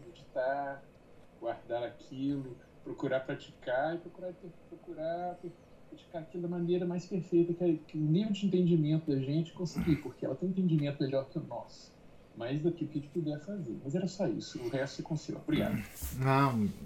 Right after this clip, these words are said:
Speaker 2: muito bom, muito bom comentário. É... Não, e a gente p-, pode meditar várias passagens do Evangelho. Por exemplo, quando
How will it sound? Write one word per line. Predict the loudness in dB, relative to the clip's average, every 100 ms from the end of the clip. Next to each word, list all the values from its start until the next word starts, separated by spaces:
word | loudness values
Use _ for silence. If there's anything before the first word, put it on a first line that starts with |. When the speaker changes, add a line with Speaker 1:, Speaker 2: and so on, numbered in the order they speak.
| -2
Speaker 2:
muito | 0 2
bom, | 2 4 8
muito | 8 6 2
bom | 2
comentário. | 2 4 4 4 4 4 0 -12 -20 -20 -18 -16 -14 -14 -16 -18 -16 0
É... | 6 8 10 10 8 8 4 -4 -10 -8 -6 8
Não, | 12 12 12
e | 10 10
a | 10
gente | 10 8
p-, | 6 -4 -4 -2 10
pode | 10 12
meditar | 10 10 8 6
várias | 10 10 10 6
passagens | 2 0 2 4 4 4 2 2
do | 2
Evangelho. | 4 4 2 0
Por | 8 10
exemplo, | 12 12 10 0 -16 -16 -16 -14 -14 -16 -18 -18 -18 -18 -20 -20 -20 -20 -18 -14 -12 -12 -14 2
quando | 8 10 12 12 10 6